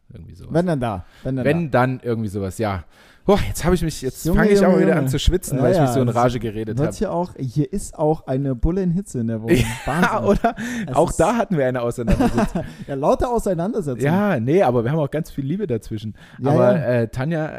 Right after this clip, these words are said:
Speaker 1: äh, Tanja friert halt wirklich sehr schnell
Speaker 2: Mhm.
Speaker 1: und, äh, oder normal, keine Ahnung. Und ich
Speaker 2: Ja.
Speaker 1: schwitze halt nicht.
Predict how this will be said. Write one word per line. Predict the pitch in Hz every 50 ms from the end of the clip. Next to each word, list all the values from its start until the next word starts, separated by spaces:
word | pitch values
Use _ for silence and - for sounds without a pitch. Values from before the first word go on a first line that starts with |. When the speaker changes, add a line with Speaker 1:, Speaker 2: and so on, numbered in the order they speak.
| - 101 131 123 123 120
Speaker 1:
äh, | 117 110
Tanja | - 135 147 156 131
friert | - - - 180 190 202 -
halt | 135 123 113 110 107
wirklich | 120 113 113 -
sehr | - 110 107
schnell | - - - 131 143 160 147 98
Speaker 2:
Mhm. | 104 113 117 123
Speaker 1:
und, | 139 - 107 104 -
äh, | 87 98 104 101 101 101 - - - _ _ _ _ - - -
oder | - 110 101 98 104
normal, | 101 113 123 117 110 107 117 143 170 160 123 101
keine | - 127 120 127 120
Ahnung. | 127 147 143 117
Und | 107 104
ich | 110 -
Speaker 2:
Ja. | 120 123
Speaker 1:
schwitze | 135 123 120 120
halt | 120 120 110 -
nicht. | 139 165 - - - - -